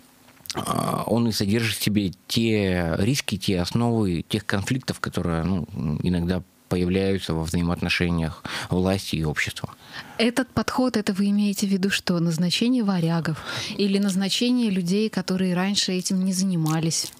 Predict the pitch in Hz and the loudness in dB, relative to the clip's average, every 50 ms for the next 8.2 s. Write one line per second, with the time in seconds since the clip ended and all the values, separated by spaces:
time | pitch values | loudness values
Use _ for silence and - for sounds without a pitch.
0 | - - - - - - - - - - - 123 117 - - - 135 123 117 113 | -20 -20 -20 -20 -20 -20 -16 -12 -6 -2 0 0 0 -2 -2 0 2 2 4 2
1 | 110 - - - - - 110 110 123 127 135 131 - 131 - 131 123 - - - | 2 0 -4 -12 -6 -2 0 2 2 2 2 0 0 -2 0 0 0 0 0 0
2 | 120 120 - - 127 - - 127 117 117 123 127 123 117 107 98 - 101 - - | 0 0 0 -2 -4 0 0 2 2 4 4 4 2 2 0 0 -2 -4 -4 0
3 | - 107 104 98 85 73 - - - - - - 123 139 120 139 131 123 110 - | 0 2 2 2 0 -2 -6 -8 -16 -18 -4 -2 -2 0 2 0 0 0 0 -2
4 | - 110 113 117 123 131 139 131 120 123 135 113 - - - - 82 78 - - | -2 0 2 2 2 2 2 2 2 0 0 -2 -4 -4 -2 -2 0 -2 -2 -6
5 | - - - - - 113 107 95 - - 104 113 120 135 135 127 123 127 127 127 | -10 -20 -20 -6 -2 -2 -2 0 -2 0 0 2 2 2 2 2 2 2 2 0
6 | 120 113 - 147 143 147 147 139 127 120 113 107 101 95 92 92 95 92 104 113 | 0 -2 -2 0 0 2 2 2 2 2 2 2 2 2 2 0 0 0 0 0
7 | 104 101 95 98 110 110 101 95 98 95 92 101 104 98 - - 131 131 131 120 | 0 2 2 2 2 2 2 2 0 0 0 0 0 0 2 2 2 2 2 2
8 | 107 95 90 | 0 0 -2